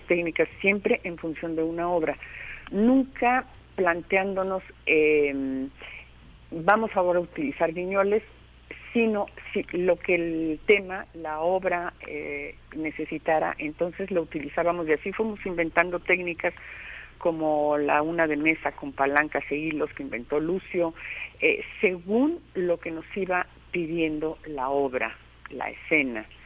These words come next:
eh, el movimiento necesario. Nunca estuvimos,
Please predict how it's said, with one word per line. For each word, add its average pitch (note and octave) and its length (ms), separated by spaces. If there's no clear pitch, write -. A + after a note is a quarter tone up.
eh, B2 340
el C3 80
movimiento D3 800
necesario. B2 720
Nunca B3 640
estuvimos, F#3+ 1080